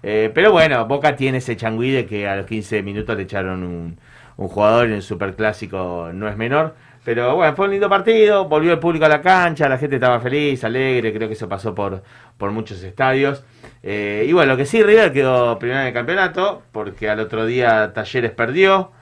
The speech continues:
Hoy el campeonato está River con treinta puntos, Talleres veintinueve,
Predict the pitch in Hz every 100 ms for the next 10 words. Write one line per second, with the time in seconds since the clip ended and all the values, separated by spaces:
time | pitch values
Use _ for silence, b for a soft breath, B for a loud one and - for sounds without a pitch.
0 | b b b b b b - 120 123 113
1 | 113 107 113 104 117 117 120 - 120 113
2 | 110 104 - 117 113 110 104 104 117 123
3 | 113 107 107 104 101 92 95 113 120 208
4 | 220 214 165 139 117 - 143 110 165 196
5 | 151 131 165 196 202 208